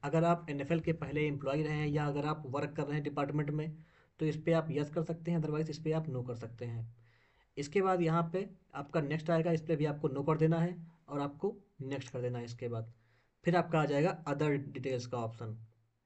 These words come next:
यहाँ पे क्या करना है आपको, अपनी म-, मदर का नाम लिखना है, और अगर आपकी शादी हो चुकी है तो इस पे आप लिख सकते हैं मैरिड, otherwise इस पे आप लिख सकते हैं सिंगल। फिर आप किस इस देश से बिलोंग करते हो, इंडिया, नेपाल, भूटान, इस पे आप अगर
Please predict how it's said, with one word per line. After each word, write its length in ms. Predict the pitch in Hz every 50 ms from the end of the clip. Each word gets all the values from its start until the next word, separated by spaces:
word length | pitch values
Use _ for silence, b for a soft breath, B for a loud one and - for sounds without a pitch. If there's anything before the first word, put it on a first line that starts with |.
| _ _ _ _ _ _ _ - 156
यहाँ 240 | 143 151 175 196
पे 100 | 175 185
क्या 140 | 170 156 143
करना 240 | 131 135 135 135 135
है 120 | 139 135
आपको, 260 | 131 127 - - - 220
अपनी 360 | 226 - - - - 156 160
म-, 320 | 147 147 - - - - -
मदर 320 | 147 131 139 139 151 151
का 120 | 147 156 156
नाम 180 | 151 151 151
लिखना 280 | 147 147 143 147 160 151
है, 440 | 151 156 160 156 - - - b b b b b b b b b b b -
और 320 | 185 185 165 156 160 - -
अगर 220 | 139 139 160 165
आपकी 420 | 160 160 160 160 160 160 - - 165
शादी 320 | - 147 131 127 127 156
हो 100 | 156 156
चुकी 220 | 151 151 - - 160
है 100 | 156 160
तो 80 | 151
इस 100 | 139 123
पे 160 | - - 156
आप 120 | 143 143 143 147
लिख 80 | 139
सकते 240 | 139 131 127 - 143
हैं 60 | 143 135
मैरिड, 360 | 131 127 127 123 143 165 160
otherwise 500 | 156 143 143 147 143 151 160 156 - -
इस 80 | -
पे 140 | - - 147
आप 160 | 143 143 139
लिख 120 | 143 127 -
सकते 220 | 131 - - 156
हैं 100 | 175 202
सिंगल। 420 | 196 - 143 123 120 113 104 104 - - - - - _ _ B B B B B B B B _ -
फिर 340 | 165 165 180 185 170 170 -
आप 200 | 147 156 160 156
किस 220 | - 170 165 - 156
इस 180 | 147 143 151 - 160 147 - - - - _ - - - _ _ _ -
देश 360 | 156 - 147 131 147 156 156
से 120 | 156 - 170
बिलोंग 260 | 156 151 160 156 156
करते 280 | 160 156 147 151 -
हो, 220 | 156 156 160 156 156 147
इंडिया, 300 | 143 143 143 147 151 151
नेपाल, 380 | 147 147 143 143 143 143 143
भूटान, 400 | 143 139 139 131 131 139 143 147
इस 80 | 139 139
पे 160 | - - 147
आप 460 | 143 143 143 - - 151 147 143 143 143
अगर 180 | 139 135 139